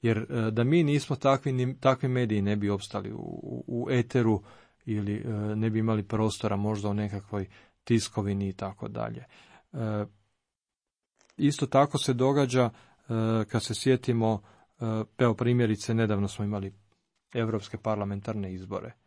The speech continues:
danas pratimo portale, svi komentiraju, „A ovi dobili, ne znam, šest mandata, a ovi su dobili samo četiri mandata.” A g-, jesam li ja bio na izborima? Nisam. Nemam pravo komentirati. Odnosno, mogu vidjeti, uvidjeti,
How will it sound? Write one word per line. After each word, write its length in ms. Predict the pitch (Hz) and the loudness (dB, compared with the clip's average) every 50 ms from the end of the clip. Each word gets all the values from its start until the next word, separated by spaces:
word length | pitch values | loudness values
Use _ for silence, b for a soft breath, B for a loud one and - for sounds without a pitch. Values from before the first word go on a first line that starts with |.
| _ _ _ _ _ _ _ _ _ - 107 104 104 104 104 104 104 | _ _ _ _ _ _ _ _ _ -8 -6 -4 -2 -2 -2 -2 0
danas 340 | 107 117 135 151 156 - - | 2 4 4 4 4 0 0
pratimo 480 | - - 151 151 151 - 135 127 120 | 2 2 2 2 2 0 0 0 0
portale, 640 | 113 - 120 113 - - - 120 131 147 156 151 131 | 0 -2 -2 -2 -2 0 2 4 4 6 4 4 2
svi 280 | - - - 170 170 | 2 2 4 4 4
komentiraju, 760 | 170 - 139 127 127 127 117 - - 127 131 127 127 120 120 - | 4 2 -2 0 0 -2 -2 -2 0 2 2 4 4 2 2 2
„A 60 | - | 4
ovi 360 | 175 175 175 175 156 151 151 | 6 6 6 6 6 4 4
dobili, 420 | 143 147 147 147 143 151 143 139 135 | 4 4 4 4 4 4 4 4 2
ne 160 | 127 131 127 | 2 2 2
znam, 160 | 110 113 104 | 0 0 -2
šest 380 | - - - 160 160 143 - - | -4 0 2 2 2 2 0 -2
mandata, 540 | 147 139 127 135 135 139 139 135 - - 131 | -4 -2 0 2 4 4 2 2 0 2 4
a 40 | |
ovi 220 | 127 131 127 123 120 | 4 4 4 2 0
su 140 | - - 120 | -2 -4 -4
dobili 320 | 110 123 120 123 120 113 | -2 -2 0 0 0 0
samo 360 | 113 - - 127 123 123 120 | -2 -2 -4 -4 -2 -4 -4
četiri 380 | 110 - - 131 127 - 127 123 | -6 -6 -6 -6 -4 -4 -4 -4
mandata.” 540 | 117 117 113 110 117 117 117 113 - 110 - b b b b b b b - | -4 -2 -2 0 0 0 -2 -2 -6 -10 -14 b b b b b b b -4
A 100 | 127 110 | -4 -2
g-, 140 | 104 127 - | -2 -4 -4
jesam 320 | 143 113 95 - - 113 | -4 -6 -4 -2 0 0
li 60 | 120 | 2
ja 100 | 143 147 | 2 2
bio 200 | 135 127 127 127 | 2 2 2 0
na 120 | 117 107 104 | 2 0 0
izborima? 460 | 104 104 113 120 113 104 92 92 - - _ _ _ _ _ _ _ _ _ _ _ _ _ _ _ _ _ _ - | -2 -2 -4 -6 -8 -6 -8 -10 -12 -16 _ _ _ _ _ _ _ _ _ _ _ _ _ _ _ _ _ _ -4
Nisam. 540 | 110 110 107 104 98 - - 101 95 - _ _ _ _ - | -2 -2 -2 -2 -4 -6 -10 -12 -12 -14 _ _ _ _ -8
Nemam 260 | 127 127 123 110 95 | -6 -4 -4 -4 -6
pravo 320 | - 104 104 104 101 98 | -4 -4 -2 -2 -2 -4
komentirati. 840 | 101 - - 101 104 104 - - 107 107 107 - - _ - _ _ _ _ _ _ _ _ _ _ _ _ _ _ _ | -6 -10 -12 -12 -12 -12 -14 -12 -14 -12 -14 -14 -18 _ -20 _ _ _ _ _ _ _ _ _ _ _ _ _ _ _
Odnosno, 400 | - 120 113 113 104 - - 113 | -2 0 0 0 -2 -4 -4 -2
mogu 260 | 110 117 127 117 117 113 | 0 0 0 2 2 2
vidjeti, 460 | 104 117 120 113 110 101 - - 107 | 2 2 2 2 2 0 0 0 -2
uvidjeti, 560 | 107 104 110 113 113 127 131 127 - 160 | 0 2 0 0 2 0 0 0 0 -2